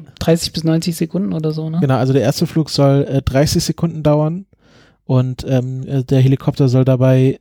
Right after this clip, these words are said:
Speaker 2: dreißig Meter weit fliegen. Und wenn der Flug erfolgreich ist, dann sollen, sind Flüge bis zu neunzig Sekunden geplant.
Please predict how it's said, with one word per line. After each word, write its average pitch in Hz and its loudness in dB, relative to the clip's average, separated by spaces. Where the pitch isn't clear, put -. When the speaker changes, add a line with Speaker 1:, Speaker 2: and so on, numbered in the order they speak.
Speaker 2:
dreißig 131 -2
Meter 139 2
weit 127 0
fliegen. 156 -2
Und 135 0
wenn 131 0
der 131 2
Flug 147 -4
erfolgreich 139 0
ist, 139 0
dann 127 2
sollen, 127 0
sind 123 -2
Flüge 131 2
bis 123 0
zu 131 2
neunzig 123 2
Sekunden - -2
geplant. 123 -6